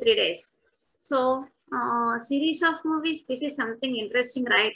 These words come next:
What made you to see that series within, mm, two, three days? That is, they are very much interesting. There is, uh,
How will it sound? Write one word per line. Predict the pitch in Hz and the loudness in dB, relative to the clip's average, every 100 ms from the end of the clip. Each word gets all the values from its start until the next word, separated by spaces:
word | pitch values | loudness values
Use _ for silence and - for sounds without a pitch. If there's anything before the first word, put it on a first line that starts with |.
| 220 | 0
What | 233 254 254 | 4 4 2
made | 262 262 | 2 4
you | 269 311 294 | 4 0 -2
to | 285 | -2
see | 285 285 277 | 0 0 0
that | 240 247 | 0 0
series | - 247 233 226 240 - - _ _ _ _ - | 2 4 8 8 6 0 -12 _ _ _ _ 0
within, | 233 247 254 240 240 - 233 | 2 4 2 0 -6 -10 -8
mm, | 220 208 240 | -6 -2 0
two, | 240 | 2
three | 233 233 | 4 6
days? | 214 214 - - _ _ _ - | 6 2 -2 -10 _ _ _ -4
That | 254 | 0
is, | 285 254 | 2 4
they | |
are | 247 240 | 4 4
very | 240 240 277 | 4 4 4
much | 294 285 | 2 0
interesting. | 247 214 247 240 240 226 226 | -4 0 0 2 0 0 2
There | 226 233 | 4 6
is, | 254 233 - - _ _ _ _ _ _ _ _ - - _ _ _ _ _ | 6 2 -4 -16 _ _ _ _ _ _ _ _ -20 -20 _ _ _ _ _
uh, | 220 220 208 214 | -2 2 2 2